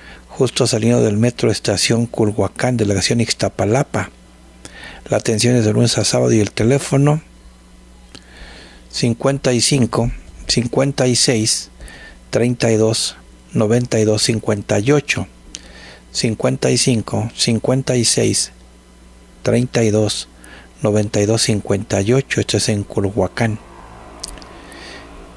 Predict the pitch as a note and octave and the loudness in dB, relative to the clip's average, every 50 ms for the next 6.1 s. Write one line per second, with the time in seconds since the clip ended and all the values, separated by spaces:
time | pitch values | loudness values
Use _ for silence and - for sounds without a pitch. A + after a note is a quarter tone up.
0 | - - - - - - - B2 A#2+ A#2+ A#2+ A#2 - - A#2+ A#2+ A2+ - B2+ A#2+ | -20 -20 -20 -20 -10 -4 -2 0 2 2 0 0 2 2 2 2 2 2 2 2
1 | B2 B2 A#2 G#2 - - B2 B2 - A#2+ A2+ - - A2+ A2 - A#2+ A#2 A#2 A#2+ | 2 2 0 0 0 -2 -2 0 -2 -2 -2 0 -2 -2 0 2 2 2 4 2
2 | A#2 A2+ - - - B2 B2 B2 B2 B2 A#2 - - - A2 G#2+ A2+ A#2 A2+ G#2+ | 0 -2 -4 -2 -2 0 2 2 0 0 0 0 0 2 4 4 4 4 2 2
3 | A#2+ C3 - - - - - - A#2+ G#2 - - - - - - - - - - | 2 2 2 2 2 0 -4 -8 -8 -8 -8 -12 -18 -20 -20 -20 -20 -20 -20 -20
4 | - - - - - - - - - - - - - - - - - A2+ - - | -20 -20 -20 -20 -20 -20 -20 -20 -20 -20 -20 -20 -20 -20 -10 -6 -4 -2 0 2
5 | A#2+ A2+ G#2+ A2 A2+ - - A2+ G#2 - - G2+ G2+ - - B2+ B2+ A2+ G#2 G2 | 2 2 2 2 0 0 0 -2 0 0 0 -2 -2 0 0 0 0 0 -2 -4
6 | - - | -6 -10